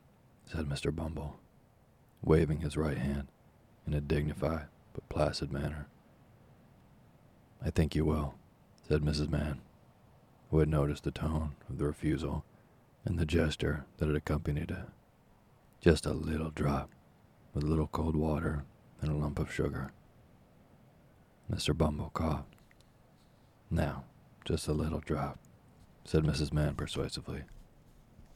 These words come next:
"What is it?" inquired the beadle. "Why, it's what I'm obliged to keep a little of in this house, to put into blessed infants' daffy, when they ain't well,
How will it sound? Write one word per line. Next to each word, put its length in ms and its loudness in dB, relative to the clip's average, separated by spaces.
"What 180 4
is 140 4
it?" 160 -6
inquired 420 0
the 60 0
beadle. 400 2
"Why, 320 6
it's 140 -10
what 140 6
I'm 160 0
obliged 480 2
to 80 -4
keep 260 0
a 40 0
little 360 4
of 220 0
in 100 0
this 160 -6
house, 320 0
to 100 -20
put 180 4
into 220 2
blessed 320 4
infants' 480 -2
daffy, 560 -2
when 160 0
they 100 -4
ain't 160 -8
well, 380 -2